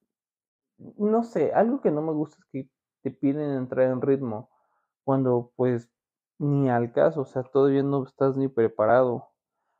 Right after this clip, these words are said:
Bueno, que ya dos, tres meses o medio año ya te piden, dices, eh, ¿sabes qué? Quieren que entres en ritmo y no lo haces, pues sí, qué show. Pero sí, no, yo, yo tenía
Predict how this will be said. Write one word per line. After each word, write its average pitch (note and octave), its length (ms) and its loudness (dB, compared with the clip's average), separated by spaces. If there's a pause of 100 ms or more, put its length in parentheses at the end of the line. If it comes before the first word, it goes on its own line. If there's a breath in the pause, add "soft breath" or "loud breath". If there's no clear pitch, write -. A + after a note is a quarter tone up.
Bueno, G3+ 240 6
que C3+ 140 4
ya C#3 140 12
dos, C3 240 8
tres C3 220 6
meses B2+ 480 0
o C#3 60 4
medio E3+ 300 8
año A#2+ 340 0
ya A#2+ 320 0 (240)
te B2+ 140 2
piden, B2+ 520 2
dices, B2 380 -4 (400)
eh, A#2+ 480 -4 (180)
¿sabes C#3 260 4
qué? C#3 180 -4
Quieren C3+ 300 4
que C3+ 100 -2
entres B2+ 240 -6
en A#2+ 160 -2
ritmo B2+ 220 0
y A#2+ 40 0
no B2 120 0
lo A#2+ 100 2
haces, B2+ 260 -4
pues - 200 -8
sí, B2+ 280 -10
qué A#2+ 140 -2
show. B2 380 -4 (840)
Pero D3 180 6
sí, C3 280 0
no, F#2+ 300 -4
yo, A2 240 -2
yo D3+ 180 0
tenía C3+ 640 2